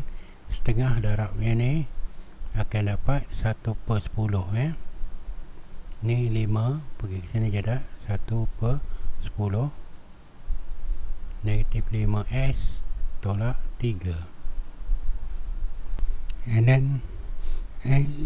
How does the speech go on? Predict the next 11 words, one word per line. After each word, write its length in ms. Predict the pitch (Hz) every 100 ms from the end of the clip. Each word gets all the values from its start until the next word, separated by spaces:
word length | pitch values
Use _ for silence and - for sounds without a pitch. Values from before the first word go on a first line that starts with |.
| 127
sepuluh, 560 | - - 123 127 127 135 -
eh, 380 | 143 147 127 120
ni 480 | 127 127 135 131 131 - - - -
dah, 400 | 110 107 98 - 127 - - - 110 110
uh, 400 | 113 110 110 104
apa, 140 | - 120
tak 240 | 107 101
ada 80 | 104
pecahan. 480 | - 101 92 135 151 - - - - -
Yang 200 | 107 107
ni 120 | 120